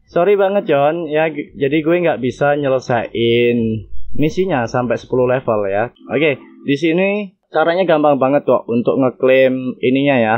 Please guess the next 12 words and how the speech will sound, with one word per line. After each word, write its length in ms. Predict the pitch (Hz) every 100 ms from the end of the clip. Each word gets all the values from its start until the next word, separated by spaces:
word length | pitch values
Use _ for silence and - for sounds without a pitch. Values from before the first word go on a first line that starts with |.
| 113
rewardnya. 800 | 117 117 113 113 117 95 101 113 _ - _ _ _ _ -
Nah, 400 | 110 113 110 104
ini 320 | 104 135 156
kan 160 | 180 175
ada 400 | - 113 107 139
menu 240 | 131 127 143
collected 480 | 127 107 107 127 127
total 480 | 120 110 - 120 120
coin 320 | 117 117 120 -
to 160 | 127
claim, 560 | - 123 101 92 82 69 -
ya. 320 | 101 127